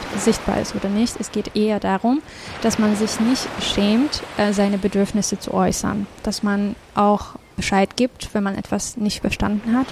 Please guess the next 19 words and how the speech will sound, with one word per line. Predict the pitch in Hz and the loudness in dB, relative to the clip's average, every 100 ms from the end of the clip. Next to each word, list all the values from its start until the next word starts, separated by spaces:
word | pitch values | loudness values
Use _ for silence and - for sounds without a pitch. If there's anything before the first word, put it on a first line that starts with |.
| - | -2
oder | 214 | -2
etwas | 202 202 208 196 - - | -2 -2 -6 -6 -8 -6
falsch | 208 190 | -4 -2
gehört | 202 220 240 | 2 2 2
hat | 277 277 - - - - - | 2 -2 -4 -16 -16 -14 -4
oder | 214 196 | -2 2
halt | 196 196 | 0 0
akustisch | 202 - 208 208 - | -4 -4 -2 -4 -2
gesehen | 190 196 196 | 0 2 2
nicht | 190 | 0
weiterkommt. | - 185 - - - 196 - - - - - | 0 -2 -2 -6 -6 -6 -6 -10 -14 -18 -2
Das | 220 208 | 0 2
ist | 208 - - | -2 -4 -4
ganz, | 208 202 | -2 -2
ganz | - 202 - | -2 -2 0
wichtig, | 208 - 214 | 0 0 -2
dass | 202 - | -2 -2
man | 202 | -2
einfach | 196 - | -2 -2